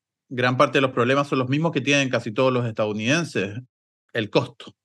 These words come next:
la, la calidad y el costo y la disponibilidad. O sea, estamos en un momento donde encontrar un hogar es muy difícil. Y si lo pierdes por un desalojo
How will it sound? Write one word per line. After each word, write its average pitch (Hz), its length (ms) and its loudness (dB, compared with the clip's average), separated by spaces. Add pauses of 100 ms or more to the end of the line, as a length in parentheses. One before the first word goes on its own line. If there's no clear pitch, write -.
(180)
la, 98 500 2
la 107 120 0
calidad 117 400 2
y 151 80 2
el 127 160 -2
costo 147 400 0
y 131 120 0
la 110 160 0
disponibilidad. 127 880 2
O 101 40 -4
sea, 110 220 0
estamos 120 340 0
en 123 80 0
un 120 160 0
momento 131 460 0
donde 113 300 0
encontrar 110 680 0 (540)
un 123 160 0
hogar 117 500 2
es 110 120 -4
muy 107 400 -2
difícil. 101 460 -6 (580)
Y 131 100 -6
si 123 140 -2
lo 117 140 2
pierdes 170 560 2 (1080)
por 117 160 0
un 127 100 0
desalojo 180 880 2